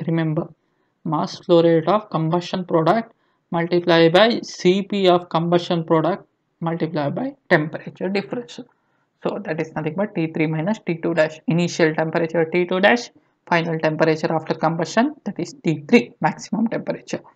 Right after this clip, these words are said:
So this is how you will write the equation heat added. That is Q one is nothing but actually M F into C V. This is the chemical energy.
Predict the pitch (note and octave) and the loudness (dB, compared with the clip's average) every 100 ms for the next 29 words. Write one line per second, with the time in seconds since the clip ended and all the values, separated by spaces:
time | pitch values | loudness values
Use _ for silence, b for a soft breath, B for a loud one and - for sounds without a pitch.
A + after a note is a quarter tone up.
0 | b b b b - G3+ G3+ A3 A#3+ B3 | b b b b -2 0 0 0 2 4
1 | C#4+ - - - F3+ F3 E3 F3 E3 E3 | 2 0 -8 -2 4 4 4 4 4 2
2 | A#3 - F3+ - - - - G3 - _ | -4 -2 -4 -2 -2 -2 0 -4 -4 _
3 | - F3 D#3+ D#3 - E3+ E3+ - _ _ | 4 4 4 -2 -4 -4 -4 -12 _ _
4 | _ _ - D#3+ - - F3+ E3+ F3 E3+ | _ _ -4 -2 -2 0 4 6 6 2
5 | E3 - E3+ E3+ F#3+ A3+ - - _ _ | -2 -4 -4 0 0 0 -4 -20 _ _
6 | _ _ _ _ - E3 D3+ F3+ F#3 C4+ | _ _ _ _ -4 -4 0 0 2 0
7 | - _ F3 F3 F3+ F3+ E3+ E3 E3 F3 | -4 _ -2 0 -2 0 0 0 2 4
8 | E3 F3 E3 F3 F3 E3 F3 E3+ F3 E3+ | 4 4 6 4 2 0 0 -2 0 0
9 | E3 E3 E3 C#4 | 0 -2 -2 -4